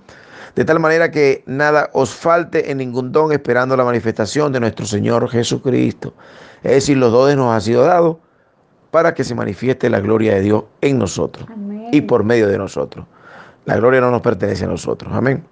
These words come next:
Speaker 2: Amén.
Speaker 1: El cual también os confirmará hasta el fin para que seáis irreprensibles en el día de nuestro Señor Jesucristo. Es decir, tenemos que ser hallados irreprensibles, Dios mío, qué hermoso, en el día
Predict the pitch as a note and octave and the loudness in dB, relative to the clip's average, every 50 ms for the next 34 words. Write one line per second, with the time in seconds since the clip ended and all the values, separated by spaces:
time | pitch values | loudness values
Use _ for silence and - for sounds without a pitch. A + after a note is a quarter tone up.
0 | _ - - G3+ F#3+ F3+ - - - C3 E3 E3 A#3 A#3 F#3 G3+ F#3 F#3+ F#3+ F#3 | _ -16 -14 -14 -14 -14 -12 -4 -2 0 2 2 2 2 2 0 0 0 0 0
1 | F3+ F3 D#3+ C3 - - - C3 C#3+ C3 - C3 B2 B2 A#2+ A#2+ C#3 D3+ D#3 D3+ | 2 2 2 0 -2 -2 -2 -2 -2 0 0 0 0 2 2 2 4 4 2 2
2 | C#3 - C3+ A#2+ A#2 G#2 - D3+ D#3+ E3 D#3 C3+ C3 B2+ A#2 - B2+ A2+ - B2+ | 0 0 -2 -2 -2 -4 -4 -2 -2 -2 -2 0 0 0 0 0 -2 -4 -2 0
3 | - - C3 B2 - - - G3 G#3 G#3+ G3+ - G3+ G#3 G#3 G#3 G3+ E3+ - - | 0 0 0 -2 -4 -4 -2 0 0 0 0 2 2 0 0 0 -4 -6 -8 -6
4 | - B3 C#4+ C#4+ B3 G3 D#3+ C#3+ A#2+ B2 A#2+ A#2 A#2 A2+ A2+ A#2+ C3+ C3+ C3 B2+ | -4 -4 -2 -2 -2 -2 -2 -2 0 0 0 2 2 2 2 2 2 2 2 2
5 | A#2 - A2+ G2+ G#2+ A2+ A2+ G#2+ G2+ A2 - A2 G2 F#2+ - - B2 B2+ B2+ - | 0 0 -2 -2 0 0 0 0 -2 -2 -4 -4 -6 -4 0 2 2 2 2 2
6 | A#2+ A2 - - - - - - - - _ - G2+ B2+ D3 D#3 E3 D#3+ D3 C3+ | 0 -2 -4 -8 -20 -20 -20 -20 -20 -12 _ 0 0 2 2 0 0 0 0 0
7 | A#2 C3+ C3 C3 B2 A#2+ C3 C3+ C3+ B2+ B2 B2 B2 B2+ B2 A2 - A#2 A2+ A2+ | 0 0 2 2 2 2 2 2 2 2 2 2 0 0 0 -2 -2 -2 -2 -2
8 | A#2 A#2 G#2+ - - - - B2 C#3+ D#3 C3+ B2+ A2+ G#2+ B2 C3 B2 G2+ - - | -2 -4 -6 -8 -6 -4 -2 -2 0 -2 -2 -2 -2 -2 -2 -2 -2 -2 -4 -8
9 | D#2+ G2+ A#2 - E3+ E3+ D#3 - - - - - - _ - - D#3 D#3+ - - | -10 -8 -8 -8 -8 -8 -8 -8 -10 -12 -14 -16 -18 _ -6 -4 -4 -2 -2 -4
10 | F#3 F#3+ F3+ D#3 - - - - - - A3 F#3 D3+ D3 C#3+ E3+ D#3+ D3+ D#3+ D#3+ | -4 -4 -4 -4 -4 -6 -12 -10 -6 -4 -2 0 2 2 2 2 2 2 2 2
11 | E3+ E3 - E3+ E3 | 4 4 2 2 -2